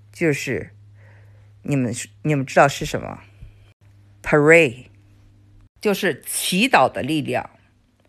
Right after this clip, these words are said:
啊，去祈祷。祈祷呢，就是所有的人共同发声，祈求世界和平，或者祈求爱的降临。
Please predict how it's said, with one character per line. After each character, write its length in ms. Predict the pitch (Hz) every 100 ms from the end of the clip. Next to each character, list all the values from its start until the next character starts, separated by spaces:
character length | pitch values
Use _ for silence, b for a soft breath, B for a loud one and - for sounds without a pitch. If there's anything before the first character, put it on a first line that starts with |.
| _ _
啊， 440 | 143 131 113 - _ _ _ _ -
去 420 | - 190 147 -
祈 340 | - - 190 233
祷。 300 | - 98 - b b b b b
祈 340 | - - 226 285
祷 240 | 220 165
呢， 300 | 160 165 170
就 220 | 170 190
是 520 | 165 - 165 151 - _ _ _ _ _ _ _ _ _ _
所 180 | - 220
有 100 | 285
的 100 | 208
人 260 | 160 156 208
共 220 | 302 226
同 180 | 175 165
发 220 | 170 160
声， 340 | 170 156 160 - -
祈 240 | - 180
求 220 | 180 208
世 200 | 254 320
界 160 | 202 156
和 220 | - 156
平， 380 | - 120 123 151 B B B
或 200 | - 208
者 400 | 175 147 139 - _ _ -
祈 320 | - 180 151
求 600 | - 160 160 208 - - _ _ _ _ _ _ _ _ _ _
爱 240 | - 247 160
的 140 | 135
降 360 | 120 226 156 110
临。 340 | 82 87 -